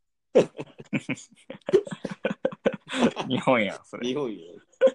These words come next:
Speaker 2: いやいや、これも俺別に自分の目で見てるから、ほんまに。ツイートしてる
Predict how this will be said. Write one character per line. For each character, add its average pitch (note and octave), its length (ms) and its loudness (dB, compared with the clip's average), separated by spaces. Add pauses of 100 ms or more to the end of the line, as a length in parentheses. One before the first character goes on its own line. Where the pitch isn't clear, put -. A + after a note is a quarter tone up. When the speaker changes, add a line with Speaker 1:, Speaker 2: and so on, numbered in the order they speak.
(1040)
Speaker 2:
い B2 80 -8
や A#2+ 140 2
い A2+ 60 -4
や、 B2 280 -2
こ D#3 80 -2
れ D3 160 2
も C#3+ 100 -12
俺 C3 180 -10
別 B2 240 -20
に A#2+ 160 -18
自 A#2+ 160 -12
分 C3 140 -8
の C3 100 -4
目 C#3 100 0
で A#2+ 80 -6
見 - 100 -4
て A#2 120 -10
る G#2 120 -10
か G2+ 120 -12
ら、 G2 100 -12
ほ - 80 -20
ん - 80 -20
ま - 80 -20
に。 - 60 -20 (1000)
ツ - 160 -14
イ C#3 100 -4
ー G#2+ 100 -8
ト A#2 100 -8
し - 120 -14
て A2 120 -8
る G#2+ 220 -10